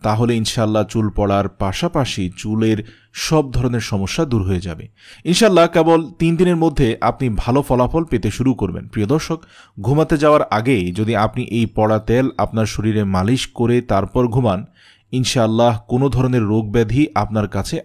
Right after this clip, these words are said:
আসতে পারবে না। এছাড়া এই পড়া তেল যদি আপনার মাথার তালুতে লাগান, তাহলে আপনার স্মরণ শক্তি বৃদ্ধি পাবে। এবং যাদের মাথা অনেক গরম থাকে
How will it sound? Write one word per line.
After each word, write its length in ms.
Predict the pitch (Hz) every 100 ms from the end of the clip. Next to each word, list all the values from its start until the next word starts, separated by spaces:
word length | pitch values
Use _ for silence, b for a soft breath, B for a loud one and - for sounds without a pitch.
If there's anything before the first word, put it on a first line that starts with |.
| _
আসতে 340 | 117 - -
পারবে 320 | 101 92 90 82
না। 220 | 92 _ _ _ -
এছাড়া 500 | 175 196 120 160 - _
এই 140 | 143
পড়া 320 | 139 123 143
তেল 200 | 170 180
যদি 240 | 165 165 160
আপনার 260 | 135 139
মাথার 340 | 117 101 104 156
তালুতে 360 | 156 160 160
লাগান, 440 | 156 156 104 147 147 _ _ -
তাহলে 500 | 98 101 175 113 -
আপনার 260 | 113 123 117
স্মরণ 360 | - - 113
শক্তি 380 | 110 - - 202
বৃদ্ধি 360 | 147 120 90 104
পাবে। 280 | 90 - _ _ - -
এবং 300 | - 233 233 - -
যাদের 300 | 151 151 160
মাথা 320 | 143 120 120 151
অনেক 260 | 135 135
গরম 300 | 92 95 175
থাকে 360 | 180 127 -